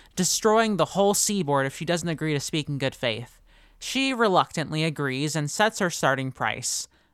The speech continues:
the sword, for the mere price of his soul. Chapter thirty-four, My sword almost ends up on eBay.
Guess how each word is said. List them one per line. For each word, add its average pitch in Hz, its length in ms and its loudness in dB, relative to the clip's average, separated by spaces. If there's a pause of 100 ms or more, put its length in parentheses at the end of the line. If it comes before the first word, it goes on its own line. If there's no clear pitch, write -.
the 180 120 2
sword, 147 640 2 (320)
for 156 240 0
the 127 80 0
mere 156 260 0
price 170 360 2
of 160 100 -4
his 156 160 2
soul. 127 640 -2 (1200)
Chapter 208 360 4
thirty-four, 156 880 2
My 175 200 4
sword 196 560 2
almost 190 340 2
ends 139 180 -2
up 131 200 0
on 170 160 0
eBay. 143 580 -2